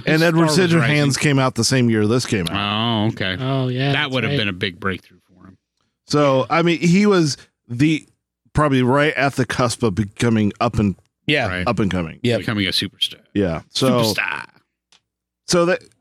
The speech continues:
Speaker 1: I don't know, six million might have been a little too much for him back then, but he probably was a big p-,
Speaker 4: Yeah, it
Speaker 1: part of
Speaker 4: might have
Speaker 1: the
Speaker 4: been a big
Speaker 1: budget.
Speaker 4: part of the budget. Sure, sure. All right, we're gonna move on. Garrick, uh, I'm even your odds.
Speaker 3: Huh? Okay.
Speaker 4: It's me.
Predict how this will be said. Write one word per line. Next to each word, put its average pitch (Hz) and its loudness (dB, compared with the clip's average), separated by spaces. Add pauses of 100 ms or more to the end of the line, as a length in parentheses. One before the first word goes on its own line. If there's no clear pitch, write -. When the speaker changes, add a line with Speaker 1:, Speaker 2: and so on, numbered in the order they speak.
Speaker 1:
I 185 2
don't 151 2
know, 117 2
six 123 -2
million 104 2
might 92 2
have 95 0
been 92 0
a 92 2
little 92 2
too 95 -2
much 90 0
for 98 -2
him 101 2
back 101 0
then, 113 2
but 131 0 (480)
he 160 2
probably 143 0
was 113 2
a 98 0
big 92 -2
p-, - -4 (340)
Speaker 4:
Yeah, 208 2
it - 4
Speaker 1:
part 233 4
of - 2
Speaker 4:
might 196 2
have 170 2
Speaker 1:
the 160 2
Speaker 4:
been 151 2
a - 0
big 139 2
Speaker 1:
budget. 110 0
Speaker 4:
part 123 2
of 110 0
the 107 0
budget. 101 -2
Sure, 104 -4 (320)
sure. 92 -6 (440)
All 165 2
right, 208 2 (340)
we're 175 2
gonna 180 4
move 196 4
on. 208 2 (180)
Garrick, 220 0
uh, 165 2
I'm 180 2
even 185 2
your 175 4
odds. 127 0 (1040)
Speaker 3:
Huh? 202 0 (920)
Okay. 143 0
Speaker 4:
It's 143 2
me. 220 4